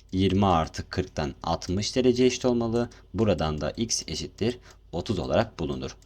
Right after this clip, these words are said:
Ama bunu görmezsiniz şöyle yapabilirsiniz. Şimdi arkadaşlar burası doğrusal değil mi? Evet. Yani yüz seksen derece olmalı. E, şöyle yapalım. Bunun iç açısı ne kadar olmalı?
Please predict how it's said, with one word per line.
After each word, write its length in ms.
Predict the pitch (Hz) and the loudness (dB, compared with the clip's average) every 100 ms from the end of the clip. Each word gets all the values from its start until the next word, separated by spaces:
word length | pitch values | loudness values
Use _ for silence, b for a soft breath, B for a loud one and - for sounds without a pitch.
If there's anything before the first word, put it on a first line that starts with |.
| - | -4
Ama 280 | 101 64 - - B B B B - | -2 -2 -8 -20 B B B B -2
bunu 140 | 143 | 2
görmezsiniz 440 | 123 101 85 120 123 | 6 4 4 0 2
şöyle 180 | 131 90 | 2 2
yapabilirsiniz. 540 | 76 73 71 - 92 | -2 -4 -4 -4 -4
Şimdi 260 | - 147 98 | 0 4 4
arkadaşlar 380 | 90 90 85 | 2 -2 -2
burası 340 | 120 123 113 90 | 0 0 -2 0
doğrusal 580 | 101 104 104 127 127 117 | 2 2 0 0 0 2
değil 180 | 135 | 2
mi? 240 | 82 101 127 | 2 -2 -2
Evet. 360 | 95 71 - - | -4 -4 -4 0
Yani 180 | 117 110 | 0 0
yüz 140 | 92 | 0
seksen 320 | 98 - 110 | -2 0 0
derece 220 | 80 67 | 0 -2
olmalı. 360 | 71 67 71 107 - B B - | -4 -4 -6 -8 -10 B B -12
E, 80 | 80 | -8
şöyle 300 | - 143 135 | -4 -2 0
yapalım. 460 | - 80 87 92 90 | 0 0 0 -2 0
Bunun 380 | 113 113 107 - | 2 2 -2 -4
iç 160 | 123 | -4
açısı 440 | 120 - - 113 120 | -4 -4 -6 -6 -4
ne 80 | 127 | -2
kadar 160 | 90 | -2
olmalı? 420 | 78 69 67 110 | -2 -2 -2 -4